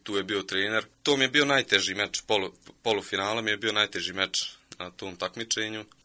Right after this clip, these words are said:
jer baš sam kondiciono, ono, crkuo sam,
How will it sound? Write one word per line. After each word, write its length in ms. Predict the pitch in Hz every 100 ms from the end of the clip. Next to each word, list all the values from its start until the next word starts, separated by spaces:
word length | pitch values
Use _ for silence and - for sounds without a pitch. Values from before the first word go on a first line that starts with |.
| -
jer 280 | 101 95 - _ -
baš 260 | 120 120
sam 240 | - 95 90
kondiciono, 720 | - 104 90 - 92 92 92 - -
ono, 360 | 92 90 87 - _ -
crkuo 460 | 117 110 113 110
sam, 300 | - 113 110